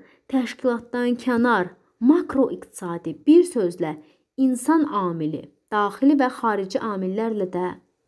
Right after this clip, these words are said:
bağlıdır. Belə ki, stres amilləri ciddi, sərt və yumşaq ola bilər. Stresin idarə edilməsi.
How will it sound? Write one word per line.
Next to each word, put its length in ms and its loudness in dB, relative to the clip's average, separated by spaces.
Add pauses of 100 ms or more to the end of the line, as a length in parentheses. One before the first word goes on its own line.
bağlıdır. 500 -2 (600)
Belə 340 -2
ki, 200 -2 (480)
stres 480 2
amilləri 840 -4 (460)
ciddi, 760 -6 (220)
sərt 600 -6 (220)
və 340 0 (280)
yumşaq 680 -2
ola 460 -4 (120)
bilər. 440 -8 (1900)
Stresin 540 4
idarə 460 4
edilməsi. 680 -2